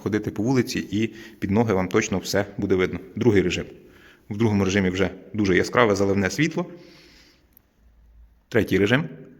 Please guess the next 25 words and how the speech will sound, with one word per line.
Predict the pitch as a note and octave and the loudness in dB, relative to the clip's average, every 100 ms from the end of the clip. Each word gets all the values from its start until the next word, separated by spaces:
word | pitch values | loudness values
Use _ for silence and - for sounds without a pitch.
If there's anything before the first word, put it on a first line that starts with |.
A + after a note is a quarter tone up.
| _ _ _ _ - | _ _ _ _ -8
Ось, | F#2+ F2 | -6 -4
в | - | 2
третьому | B2 A#2+ G2+ | 2 4 0
режимі | G2 B2+ A2 | 2 2 2
вже | F#2+ G#2 | 0 0
як | G#2+ F#2 | 0 -2
автомобільна | F#2+ G2 F#2 G2+ G2 | -4 -4 -2 0 -2
фара. | F#2 F#2+ F2 - - - | -2 -4 -4 -12 -16 -6
Дуже | G2+ F#2 | -2 -2
класно | F2+ F#2+ C3 C3+ | -2 -2 0 0
видно. | E3+ E3 D#3+ - - - _ _ _ _ _ _ _ | 0 -2 -8 -14 -20 -20 _ _ _ _ _ _ _
В | _ | _
кінець | - G2 F#2 | -4 -4 -2
паркінга. | - D3+ D3 C3+ C3 - - - _ _ _ _ - | 0 0 0 0 0 -2 -20 -20 _ _ _ _ -4
Якщо | G2+ - G2 - - | -2 2 2 0 -2
ближче | G#2 G#2+ G2+ | 2 4 2
там | F2+ F2+ | -2 2
десять-п'ятнадцять | G2+ - F#2+ - G#2+ G#2 G2 G2 | 2 0 -6 -6 -4 -2 -2 -2
метрів, | B2+ A#2 F#2 | 0 0 -2
то | |
бачимо, | F#2 G#2 F#2+ F#2+ | 0 0 0 -2
аж | G2 F#2+ - - _ _ _ _ _ - | 0 -2 -4 -14 _ _ _ _ _ -6
засліплює. | F#2+ F#2+ G#2 - F2+ E2+ - - - - _ _ _ _ _ _ _ _ _ - | -2 0 0 0 0 -2 -6 -20 -20 -20 _ _ _ _ _ _ _ _ _ -6
Четвертий | A#2 G2+ F2 G#2+ | -4 0 0 0
режим. | A#2+ C3+ D#3+ | 0 0 -2